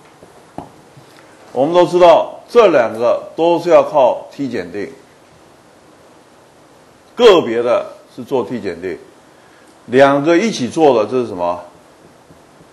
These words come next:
F 检定。F 检定居然不能够拒绝两个同时为零，至少有一个不等于零。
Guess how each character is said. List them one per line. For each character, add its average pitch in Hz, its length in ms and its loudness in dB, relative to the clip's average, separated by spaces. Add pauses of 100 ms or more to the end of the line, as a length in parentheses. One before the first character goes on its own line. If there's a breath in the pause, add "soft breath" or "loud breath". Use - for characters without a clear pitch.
(140)
F - 240 -10
检 78 160 -12
定。 85 140 -12 (1400 soft breath)
F 214 320 4
检 139 200 0
定 147 300 -4 (140)
居 208 320 -6
然 120 320 -2 (100)
不 170 280 -2
能 127 220 -6
够 151 220 2
拒 131 300 -8
绝 92 340 -8 (160)
两 92 220 -4
个 101 100 -6
同 104 220 -10
时 101 120 -14
为 90 140 -6
零， 85 160 -12
至 214 160 -8
少 131 180 0
有 87 140 -4
一 98 60 -6
个 101 80 -10
不 95 80 -12
等 85 160 -8
于 - 20 -16
零。 - 220 -20